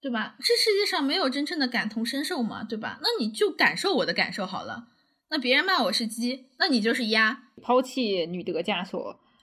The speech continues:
Speaker 1: 是的，女德枷锁是这个世界上最没有必要的东西。而且我还很讨厌一句话，叫“我女我也”，你知道吗？就是
Speaker 2: 啊，我刚才有说了，就是“我女我也”，真的，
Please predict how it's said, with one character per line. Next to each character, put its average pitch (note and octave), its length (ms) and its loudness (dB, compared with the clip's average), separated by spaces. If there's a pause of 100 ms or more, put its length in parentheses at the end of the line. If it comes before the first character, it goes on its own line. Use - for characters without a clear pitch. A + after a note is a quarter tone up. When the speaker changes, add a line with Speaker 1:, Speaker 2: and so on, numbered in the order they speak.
Speaker 1:
是 - 140 -12
的， - 140 -14
女 C4 120 6
德 A#3 120 -2
枷 E4 180 2
锁 D#4 100 -6
是 A#3 120 -4
这 C4 60 -2
个 C4 60 0
世 C4 140 -6
界 A3+ 60 -2
上 A#3 160 -2
最 C#4+ 100 -4
没 G#3 100 -2
有 G3 120 -4
必 F3 100 -6
要 F#3 160 -2
的 C3+ 60 -6
东 E3 180 -12
西。 - 180 -12 (320)
而 F4 80 2
且 B3 200 2 (320)
我 C#4+ 320 4 (240)
还 - 280 2
很 F#4 160 0
讨 B3 220 -2
厌 A3 160 0
一 G#3 60 -2
句 G#3 80 -2
话， A3 240 0
叫 A#3 180 -2 (140)
“我 A3+ 100 6
女 C#4 160 4
我 G3 220 2
也”， F#3 320 0
你 F3+ 40 -2
知 F3+ 120 -6
道 D3+ 100 -4
吗？ F3+ 160 -8
就 C4 60 -6
是 E4+ 100 -6 (140)
Speaker 2:
啊， A3 100 -10
我 G#3+ 100 -6
刚 B3 160 0
才 D4+ 60 2
有 A#3 140 4
说 A#3 320 0
了， G3+ 160 4
就 A3+ 100 -4
是 A#3+ 140 -4
“我 A3+ 100 2
女 C4 140 4
我 A#3 100 2
也”， B3+ 140 2
真 B3 100 0
的， A#3+ 140 -2